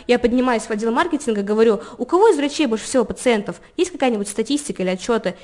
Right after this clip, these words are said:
И мне все хором отвечают: "Шаламов", без всяких отчётов, документов и прочего. С чем я хочу вас, в принципе, и поздравить. Как вы думаете, с чем связана ваша популярность?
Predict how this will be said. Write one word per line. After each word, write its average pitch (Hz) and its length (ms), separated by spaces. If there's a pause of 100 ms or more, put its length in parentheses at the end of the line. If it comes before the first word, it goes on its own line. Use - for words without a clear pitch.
(100)
И 320 60
мне 370 240
все 294 300
хором 240 300
отвечают: 196 440
"Шаламов", 269 680
без 247 180
всяких 285 340
отчётов, 214 380
документов 220 500
и - 140
прочего. 185 640
С - 80
чем 339 180
я 277 100
хочу 240 220
вас, 269 140
в - 40
принципе, 254 340
и 240 40
поздравить. 240 540
Как 302 180
вы 285 60
думаете, 202 340
с - 80
чем 285 240
связана 226 480
ваша 208 260
популярность? 185 680